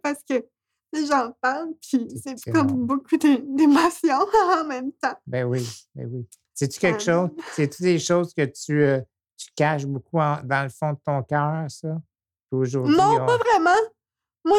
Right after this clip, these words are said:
Speaker 1: je parle de ça comme si je ferais une sauce à spaghetti.
Speaker 2: Oui.
Speaker 1: C'est juste que des fois, quand tu te rends compte que t'es tout seul, ben, t'es pas vraiment tout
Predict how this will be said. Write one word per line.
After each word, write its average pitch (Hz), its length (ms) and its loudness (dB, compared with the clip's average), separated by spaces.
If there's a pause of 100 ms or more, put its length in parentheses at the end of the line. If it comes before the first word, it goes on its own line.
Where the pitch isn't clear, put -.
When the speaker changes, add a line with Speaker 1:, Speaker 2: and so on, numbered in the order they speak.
Speaker 1:
je 403 60 -6
parle 330 260 2
de 320 160 -2
ça 381 160 2
comme 320 240 2
si 320 240 0
je - 120 -4
ferais 370 240 2
une 302 120 4
sauce 339 280 -2
à 311 100 -2
spaghetti. 320 840 0 (120)
Speaker 2:
Oui. 135 300 0
Speaker 1:
C'est 294 220 4
juste 339 280 0
que - 880 -2 (680)
des 302 160 6
fois, 339 240 -2
quand 311 200 -2
tu - 140 -14
te - 80 -16
rends 254 180 2
compte 320 400 4
que 277 100 2
t'es 277 200 -4
tout - 80 -12
seul, 349 360 0
ben, - 120 -6 (840)
t'es 285 100 2
pas 254 240 0
vraiment 240 400 -4
tout - 60 -12